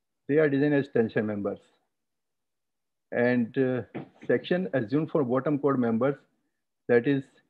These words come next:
taking into consideration clause four point five and clause six point seven of steel bridge code. Effective sectional area of section is calculated by deducting the,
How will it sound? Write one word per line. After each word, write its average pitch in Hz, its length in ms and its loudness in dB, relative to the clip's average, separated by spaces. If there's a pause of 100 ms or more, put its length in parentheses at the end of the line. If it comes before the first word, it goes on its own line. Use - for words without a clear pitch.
taking 147 220 0
into 143 160 -2
consideration 135 420 -2
clause 127 260 -2
four 127 140 -2
point 127 260 0
five 123 140 0
and 127 180 -2
clause 123 240 0
six - 140 -8
point 117 240 -4 (220)
seven 123 280 2
of 117 240 -2
steel 123 240 -4
bridge 104 220 -6 (220)
code. 107 260 -2 (720)
Effective 143 480 0
sectional 147 320 -2
area 139 260 4
of 143 120 -2
section 143 280 -2
is 135 140 -2
calculated 131 640 -2
by 120 160 2
deducting 127 480 -2
the, 143 320 4